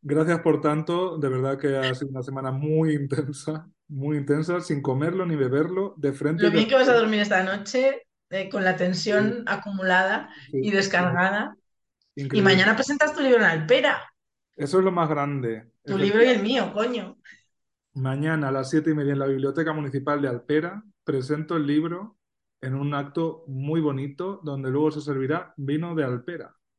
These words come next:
Speaker 1: O sea que
Speaker 2: Dilo.
Speaker 1: estáis invitadas.
Speaker 2: Pues
Speaker 1: Otra
Speaker 2: ala,
Speaker 1: vez a
Speaker 2: hija,
Speaker 1: Comarca.
Speaker 2: celebrar.
Speaker 1: Bueno,
Speaker 2: Bueno,
Speaker 1: ahora
Speaker 2: ya se me ha puesto la cámara. Ay, de verdad, ¿cómo es? <laughs> No te rías de mí.
Speaker 1: Los gustos, no todo nos podía salir bien.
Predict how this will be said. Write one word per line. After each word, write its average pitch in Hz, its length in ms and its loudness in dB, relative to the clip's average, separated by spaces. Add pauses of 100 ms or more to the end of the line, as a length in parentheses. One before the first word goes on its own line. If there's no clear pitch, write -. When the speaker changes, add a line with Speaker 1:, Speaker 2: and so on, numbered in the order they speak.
Speaker 1:
O 127 80 -16
sea 123 300 -10
que 143 180 -8
Speaker 2:
Dilo. 160 380 -4
Speaker 1:
estáis 139 220 -10
invitadas. 123 580 -6
Speaker 2:
Pues 165 200 -4
Speaker 1:
Otra - 140 -4
Speaker 2:
ala, 143 200 -2
Speaker 1:
vez 156 80 -2
a - 40 -2
Speaker 2:
hija, - 140 -4
Speaker 1:
Comarca. 156 140 -2
Speaker 2:
celebrar. 160 340 -6
Speaker 1:
Bueno, 160 120 2
Speaker 2:
Bueno, 220 200 4
Speaker 1:
ahora 165 200 -2 (180)
Speaker 2:
ya 277 140 2
se 277 120 2
me 269 100 6
ha 269 80 4
puesto 285 260 4
la 269 160 8
cámara. 269 520 4 (360)
Ay, 196 160 -2
de 240 80 4
verdad, 226 540 -2 (340)
¿cómo 240 240 -4
es? 208 340 -4 (520)
<laughs> - 160 -20 (1300)
No 226 120 -10
te 247 100 6
rías 262 320 6
de 233 120 4
mí. 208 380 -8 (1900)
Speaker 1:
Los 143 200 -2
gustos, 147 340 -2
no 147 140 0
todo 151 220 2
nos 143 80 -4
podía 123 260 -2
salir 117 260 -6
bien. 147 300 -6